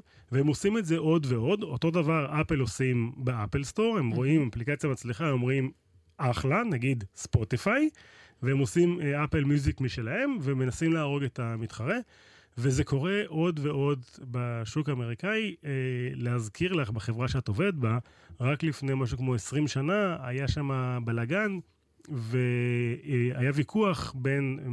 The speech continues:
Speaker 1: הממשל האמריקאי לבין חברת מייקרוסופט, שמייקרוסופט, אה, שמו את הדפדפן בתוך המערכת הפעלה, הממשלה, אה, רצתה שהם יפרידו, מייקרוסופט אמרו, "אנחנו לא יכולים."
Speaker 2: היינו רוצים, היינו
Speaker 1: הי-,
Speaker 2: מפרידים בשמחה,
Speaker 1: כן.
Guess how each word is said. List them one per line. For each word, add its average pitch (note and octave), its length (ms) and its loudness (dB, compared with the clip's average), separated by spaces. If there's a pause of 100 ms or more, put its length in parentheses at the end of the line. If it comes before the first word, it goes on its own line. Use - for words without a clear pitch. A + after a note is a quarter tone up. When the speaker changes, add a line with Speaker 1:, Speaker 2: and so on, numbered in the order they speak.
(140)
Speaker 1:
הממשל B2 500 -2
האמריקאי C3 580 -2
לבין B2 400 -2
חברת A2+ 320 -4
מייקרוסופט, F#3 520 -2 (360)
שמייקרוסופט, C#3 840 0
אה, B2 640 -2
שמו E3 320 2
את - 100 -4
הדפדפן B2+ 720 0
בתוך B2 360 -2
המערכת B2 300 -4
הפעלה, D3+ 400 -2 (560)
הממשלה, C3 880 2
אה, B2 460 0
רצתה B2 340 -2
שהם A2+ 220 0
יפרידו, G#3+ 400 -2
מייקרוסופט C3+ 400 0
אמרו, B2+ 220 0
"אנחנו A2+ 320 -2
לא A#2 120 2
יכולים." D#3+ 460 0 (440)
Speaker 2:
היינו F3+ 260 2
רוצים, F3 420 0 (100)
היינו D#3 140 -4
Speaker 1:
הי-, E3 60 0
Speaker 2:
מפרידים F3+ 360 -2
בשמחה, A#3 440 -2
Speaker 1:
כן. C#3 220 2